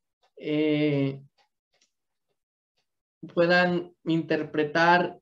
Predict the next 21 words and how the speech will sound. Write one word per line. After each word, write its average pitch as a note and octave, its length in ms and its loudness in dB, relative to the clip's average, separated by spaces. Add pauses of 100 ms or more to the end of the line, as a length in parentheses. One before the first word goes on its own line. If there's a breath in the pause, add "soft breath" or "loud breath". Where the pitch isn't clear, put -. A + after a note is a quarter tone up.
los C#3+ 320 -4
diagramas F#3 600 0
y D3 60 -4
puedan, E3 420 -4
este, C#3+ 720 -2 (400)
pues, D#3+ 160 -4
hacer G3 220 0
un G3+ 120 2
buen G3+ 220 6
diagnóstico, D3 640 -4
¿no? F3 300 -8 (400 soft breath)
Para D#3+ 280 2
eso F#3 220 2
nosotros F3+ 480 -2
queremos, F3+ 640 -2
eh, D3+ 440 0
también E3+ 580 0
que D3+ 280 -4
ustedes E3+ 540 -2
nos D3+ 200 -6
acompañen E3+ 800 -4